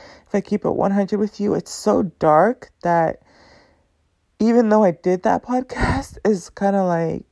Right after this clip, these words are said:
I don't, I just watch the other people talk about it in silence, and, um, it's not a good feeling or space to be in. Um,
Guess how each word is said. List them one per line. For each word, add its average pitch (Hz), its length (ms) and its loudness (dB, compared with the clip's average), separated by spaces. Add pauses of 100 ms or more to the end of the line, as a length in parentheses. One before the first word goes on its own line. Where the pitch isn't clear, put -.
(280)
I - 100 -6
don't, 180 340 -4 (1040)
I 180 100 4
just 214 260 -2
watch 170 640 -2
the 165 420 0
other 170 320 0
people - 380 -12
talk - 260 -4
about 165 220 2
it 160 100 -2
in - 120 -8
silence, 165 640 -2 (880)
and, 165 240 0
um, 151 560 -4 (1120)
it's 170 180 -8
not 180 240 2
a 180 60 0
good 165 240 -4
feeling 175 600 -4
or 170 100 -2
space 160 400 -8
to - 100 -20
be 175 240 -6
in. 220 280 -4 (800)
Um, 170 680 -2